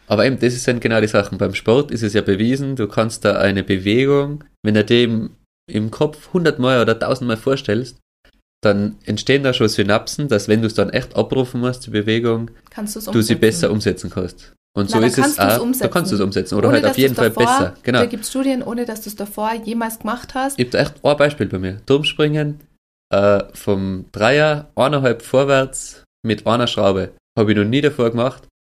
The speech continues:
Speaker 1: Der Turmspringer, äh, Lehrer hat's gemacht und ich hab's angeschaut bei dem, hab's mir visualisiert und hab's beim ersten Mal geschafft. Das weiß
Speaker 2: Kann
Speaker 1: ich noch.
Speaker 2: ich dir für die nur ein Beispiel nennen, das funktioniert bei mir nicht, aber du hast eine Gabe,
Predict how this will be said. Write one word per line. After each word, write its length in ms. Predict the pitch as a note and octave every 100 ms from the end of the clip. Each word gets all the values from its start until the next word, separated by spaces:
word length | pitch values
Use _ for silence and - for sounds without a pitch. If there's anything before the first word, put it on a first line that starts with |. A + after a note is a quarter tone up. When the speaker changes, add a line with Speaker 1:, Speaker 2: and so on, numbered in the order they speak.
| _ _
Speaker 1:
Der 120 | G#2 -
Turmspringer, 760 | C3 C3+ - B2+ B2+ B2 B2 - _ _ -
äh, 140 | G#2+
Lehrer 320 | G#2 A2+ A#2 A2+
hat's 220 | F#2+ -
gemacht 340 | A2+ D#3 E3 - _ _ _
und 80 | A2
ich 80 | A#2
hab's 320 | G#2+ - - _ _ _ _ _ _ _ _ _ -
angeschaut 460 | C#3+ - D#3+ D#3+
bei 100 | D#3
dem, 380 | D3 D3+ D#3+ E3 - _ _ _ -
hab's 220 | A2+ -
mir 180 | A#2 A2+
visualisiert 840 | B2 A2 G#2 G#2 C#3 E3 - -
und 120 | G#2+
hab's 160 | A#2+ -
beim 180 | G#2 -
ersten 400 | F#2+ B2+ - G#2
Mal 340 | G#2 G2+ G#2 - -
geschafft. 340 | G#2+ F2 -
Das 80 | -
weiß 120 | G2
Speaker 2:
Kann 100 | -
Speaker 1:
ich 40 | -
noch. 60 |
Speaker 2:
ich 60 | G#3
dir 220 | G3+ G3
für 160 | G3 F#3+
die 160 | G3+
nur 220 | G#3+ G#3 A#3+
ein 80 |
Beispiel 360 | A#3+ G3 G#3 G3+
nennen, 320 | G3+ G#3 G#3
das 280 | G3 G3 - -
funktioniert 520 | - G#3+ G#3 G#3+ A#3
bei 80 | G#3+
mir 140 | A3 A3+
nicht, 140 | G#3
aber 140 | G3
du 140 | G3 G#3+
hast 400 | G#3 - - - -
eine 120 | F#3+
Gabe, 500 | F#3+ F#3+ G3 G3 G3